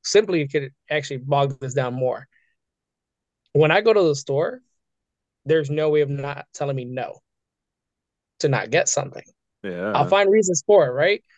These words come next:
Speaker 2: Yeah.
Speaker 1: So it could be a booster pack. It could be good, like, my Ola's right next to me. So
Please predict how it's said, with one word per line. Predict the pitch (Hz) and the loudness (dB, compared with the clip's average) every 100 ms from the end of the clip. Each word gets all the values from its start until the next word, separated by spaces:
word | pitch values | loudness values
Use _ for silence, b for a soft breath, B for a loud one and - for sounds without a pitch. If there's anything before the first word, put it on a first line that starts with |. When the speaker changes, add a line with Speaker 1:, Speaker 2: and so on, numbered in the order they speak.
| b | b
Speaker 2:
Yeah. | 131 107 | -4 0
Speaker 1:
So | 95 | 2
it | 156 | 2
could | 160 | 2
be | 160 | -2
a | |
booster | 143 170 175 | 0 -2 -2
pack. | 185 185 165 | -2 -2 0
It | |
could | 147 | -4
be | 143 | -6
good, | 135 143 | -8 -6
like, | 147 139 139 _ _ _ _ _ _ - _ - _ _ _ _ _ _ _ _ | -4 -6 -10 _ _ _ _ _ _ -20 _ -20 _ _ _ _ _ _ _ _
my | 147 131 | -4 -2
Ola's | 170 175 147 | 0 0 0
right | 147 | -6
next | 147 147 - | -8 -10 -12
to | |
me. | 135 | -12
So | - 156 135 | -6 0 0